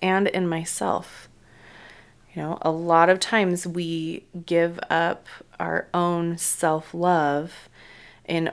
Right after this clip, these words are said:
order to try to get that from someone else or give that to someone else. And so it's, it's such a balance. Again, there's, you know, my, one of my favorite phrases, you know, "Healthy living is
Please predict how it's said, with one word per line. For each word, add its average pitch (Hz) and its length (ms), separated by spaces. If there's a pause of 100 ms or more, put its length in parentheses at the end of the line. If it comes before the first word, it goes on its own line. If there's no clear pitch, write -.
order 170 380
to 165 160
try 165 380
to 160 240 (120)
get 175 300
that - 240
from 175 200
someone 165 600
else 156 840
or 151 300
give 180 400
that 175 300
to 190 180
someone 170 480
else. 143 560
And 156 340 (500)
so 180 380
it's, - 640 (460)
it's - 260
such - 460
a 185 60
balance. 170 640
Again, 160 680
there's, 151 580
you 160 140
know, 151 380
my, 151 260 (100)
one - 160
of - 60
my 156 140
favorite 170 580
phrases, 175 580
you - 80
know, 98 140
"Healthy 147 380
living 185 320
is 185 200